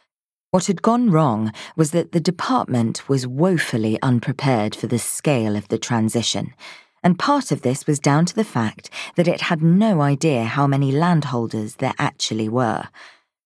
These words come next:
Now that any land capable of being farmed could be subsidised, the number of claims rocketed from eighty thousand per year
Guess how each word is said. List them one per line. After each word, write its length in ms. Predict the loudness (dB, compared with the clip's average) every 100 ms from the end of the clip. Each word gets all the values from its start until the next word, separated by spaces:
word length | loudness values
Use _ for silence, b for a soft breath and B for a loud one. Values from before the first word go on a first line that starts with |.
| _
Now 220 | 2 4 4
that 180 | 0 0
any 260 | 2 2 4
land 460 | 4 4 2 -2
capable 800 | -8 -2 -2 -2 -4 0 0 0 0
of 220 | -2 0
being 360 | 0 2 0
farmed 580 | -2 0 0 0 -4 -8
could 180 | -8 -6
be 120 | -6
subsidised, 1000 | -4 -4 -4 -4 -4 -4 -4 -6 -12 -14 -14 B B B
the 80 | 2
number 380 | 4 2 2 0
of 160 | -2
claims 420 | -2 0 2 0 -2
rocketed 800 | 0 0 0 -4 -8 -10 -12 -14 B B
from 240 | 0 0 0
eighty 320 | 0 0 -2
thousand 460 | 0 2 2 2 0
per 100 | 2
year 380 | 2 2 2